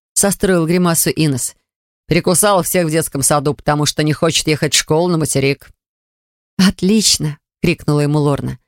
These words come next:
«Она пригодится нам в школе. Несу ее в списке». «Я не уверен, что росомах из Мичигана следует учить в местной школе», — покачал головой Иннес.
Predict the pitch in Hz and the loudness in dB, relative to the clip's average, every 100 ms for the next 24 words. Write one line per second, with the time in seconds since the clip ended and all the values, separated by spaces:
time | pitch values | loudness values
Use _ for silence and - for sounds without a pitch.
0 | _ _ - 175 185 - 240 202 160 185 | _ _ -2 0 2 0 0 0 0 0
1 | 226 226 269 - 170 190 147 _ _ _ | 0 0 -2 -2 -2 -2 -6 _ _ _
2 | - 196 - 170 165 160 - 175 - 185 | -2 0 2 2 0 0 -2 -2 -2 -6
3 | - _ _ _ _ _ _ _ _ _ | -14 _ _ _ _ _ _ _ _ _
4 | _ _ _ 135 151 175 185 180 170 196 | _ _ _ -2 0 2 2 0 2 2
5 | 208 190 - 175 160 - 165 165 156 143 | 2 0 0 0 0 0 0 0 0 -2
6 | 151 135 160 - 165 143 143 127 - 151 | -4 -2 0 0 -2 -2 -2 -4 -2 0
7 | 147 151 147 139 156 139 147 151 - 139 | 0 -2 -2 -2 -2 -2 -2 -2 -2 -2
8 | - 135 127 - _ _ _ _ 180 190 | -2 -2 -4 -6 _ _ _ _ -4 -2
9 | 185 180 156 160 165 165 - 147 131 - | 0 0 0 0 0 0 -2 -2 -2 -6
10 | - | -8